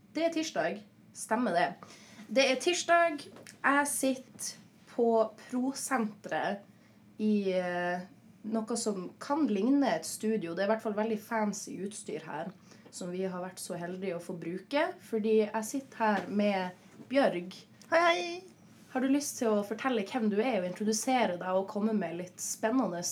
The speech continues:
Speaker 1: eh, småfakta om deg selv? Hvem
Speaker 2: Om
Speaker 1: er du?
Speaker 2: Om meg selv? Jeg kan jo begynne med det litt sånn formelle, da.
Speaker 1: Ja.
Speaker 2: Ja, jeg heter Bjørg Nordli, og er leder på Prosentret. Det har jeg vært i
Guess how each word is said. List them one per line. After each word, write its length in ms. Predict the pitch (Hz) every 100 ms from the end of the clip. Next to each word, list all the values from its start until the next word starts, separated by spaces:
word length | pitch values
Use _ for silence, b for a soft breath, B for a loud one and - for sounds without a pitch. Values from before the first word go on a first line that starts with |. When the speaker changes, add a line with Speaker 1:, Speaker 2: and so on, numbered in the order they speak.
| - 190
Speaker 1:
eh, 220 | 185 185
småfakta 840 | - 240 311 - 349 - - 196 180
om 140 | 262 220
deg 140 | 214
selv? 240 | 359 277
Hvem 140 | - 233
Speaker 2:
Om 60 | 226
Speaker 1:
er 80 | 165
du? 260 | 175 226 - B B B
Speaker 2:
Om 60 | 247
meg 120 | 277
selv? 180 | 262 262
Jeg 140 | 240
kan 160 | 254 277
jo 80 | 277
begynne 280 | 240 233 202
med 140 | 208 233
det 80 | 214
litt 80 | 208
sånn 140 | 196
formelle, 340 | 208 180 -
da. 120 | 214 269 - -
Speaker 1:
Ja. 120 | - - - -
Speaker 2:
Ja, 200 | 233 247 240
jeg 540 | 214 208 214 208 214
heter 320 | 208 185 175
Bjørg 480 | - - 160 156 147
Nordli, 380 | 160 160 160 254
og 80 | 311
er 140 | 180 175
leder 460 | 175 180 156 160 -
på 200 | 180 175 175 -
Prosentret. 680 | 208 202 180 - 185 269 370
Det 60 |
har 140 | 285 285
jeg 80 | 262
vært 120 | -
i 80 | 262